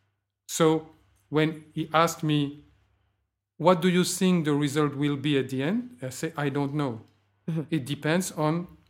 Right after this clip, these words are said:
Speaker 1: what will happen.
Speaker 2: Have you ever
Speaker 1: Uh,
Speaker 2: refused a client because of this?
Speaker 1: Yes.
Speaker 2: Because they were not prepared to accept
Speaker 1: Because it was
Speaker 2: the
Speaker 1: just an
Speaker 2: consequences?
Speaker 1: alibi or a way to manipulate people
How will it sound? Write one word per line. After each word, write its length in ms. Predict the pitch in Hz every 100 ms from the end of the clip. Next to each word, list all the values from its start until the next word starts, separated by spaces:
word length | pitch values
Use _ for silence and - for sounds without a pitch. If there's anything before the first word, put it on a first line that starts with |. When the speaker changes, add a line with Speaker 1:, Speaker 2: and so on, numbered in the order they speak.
| _ _ _ _
Speaker 1:
what 240 | 147 151 165
will 120 | 151
happen. 520 | 135 131 160 190 233 - _ _ _ -
Speaker 2:
Have 160 | 185 185
you 80 | 202
ever 180 | 214 208
Speaker 1:
Uh, 40 |
Speaker 2:
refused 380 | 202 - 233 185
a 40 |
client 420 | 170 156 135 135
because 280 | - 143 143
of 80 | 131
this? 320 | - - - - _ _ 139
Speaker 1:
Yes. 340 | 110 - - _
Speaker 2:
Because 240 | 151 160 147
they 120 | 147
were 140 | 147
not 200 | 147 151 -
prepared 400 | 170 180 151 143
to 120 | 135
accept 40 | 131 -
Speaker 1:
Because 200 | 185 175
it 160 | -
was 100 | 170
Speaker 2:
the 40 | 131
Speaker 1:
just 220 | 151 139
an 80 | 143
Speaker 2:
consequences? 360 | - 156 151
Speaker 1:
alibi 340 | 151 156 170 180
or 220 | 156 156 151
a 60 |
way 320 | 143 147 156
to 140 | 156 147
manipulate 600 | 139 139 143 135 131 127
people 420 | 131 123 131 131